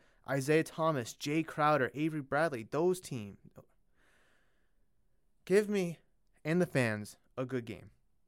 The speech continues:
That's all I ask. 'Cause you got the Knicks, you got the seventy-sixers coming up. Those are some winnable games.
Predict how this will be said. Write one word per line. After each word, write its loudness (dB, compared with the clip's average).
That's -10
all 2
I 2
ask. -10
'Cause -6
you -8
got 0
the -2
Knicks, 0
you -10
got -2
the -12
seventy-sixers -2
coming -4
up. 0
Those 2
are -2
some -2
winnable 0
games. -8